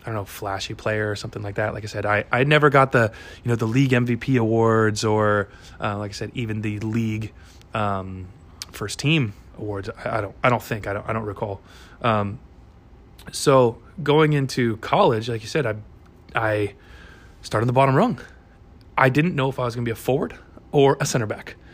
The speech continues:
and my coach didn't know either. And, um, and so I remember going into, uh, our first game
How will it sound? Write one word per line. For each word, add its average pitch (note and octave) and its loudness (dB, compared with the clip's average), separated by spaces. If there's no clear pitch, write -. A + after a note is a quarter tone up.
and A#2 2
my C3 4
coach A#3+ 4
didn't D#3 2
know C3+ 4
either. - -2
And, A#2+ -2
um, G#2+ -4
and C3 -6
so D3+ 4
I C3+ 8
remember C3 4
going C#3 4
into, A#2+ 0
uh, A2 -4
our A#2 -2
first - 0
game B2+ 0